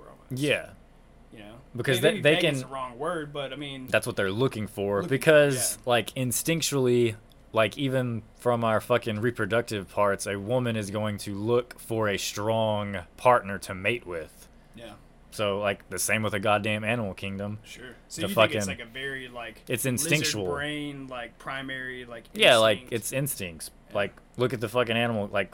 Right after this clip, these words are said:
Speaker 2: lions.
Speaker 1: <laughs>
Speaker 2: The, uh, or any, any goddamn, ma-, like,
Speaker 1: No, I, I
Speaker 2: bucks,
Speaker 1: mean,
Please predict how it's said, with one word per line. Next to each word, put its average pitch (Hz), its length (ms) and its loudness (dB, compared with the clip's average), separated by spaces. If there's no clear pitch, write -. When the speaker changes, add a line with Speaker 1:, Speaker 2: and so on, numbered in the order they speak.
Speaker 2:
lions. 98 880 0
Speaker 1:
<laughs> - 40 -20
Speaker 2:
The, 107 260 -2
uh, 101 180 2
or 147 340 4
any, 160 460 0
any 147 240 0
goddamn, 127 560 2
ma-, 123 120 0
like, 110 240 2
Speaker 1:
No, 214 120 2
I, - 20 2
I 120 200 10
Speaker 2:
bucks, - 320 -4
Speaker 1:
mean, - 100 -4